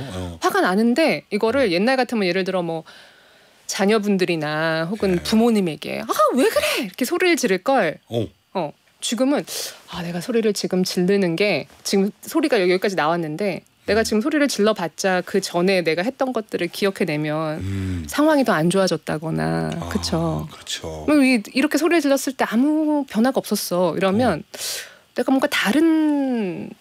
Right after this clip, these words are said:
Speaker 2: 방식으로 화를 내면 어떨까?
Speaker 1: 아하.
Speaker 2: 그래서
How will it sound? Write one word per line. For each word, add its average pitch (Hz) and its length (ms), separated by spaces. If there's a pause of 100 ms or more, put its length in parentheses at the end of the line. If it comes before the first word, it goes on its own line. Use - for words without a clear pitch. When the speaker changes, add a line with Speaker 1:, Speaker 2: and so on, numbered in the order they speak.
(260)
Speaker 2:
방식으로 233 640
화를 311 300
내면 196 300
어떨까? 196 720
Speaker 1:
아하. 90 640 (180)
Speaker 2:
그래서 190 420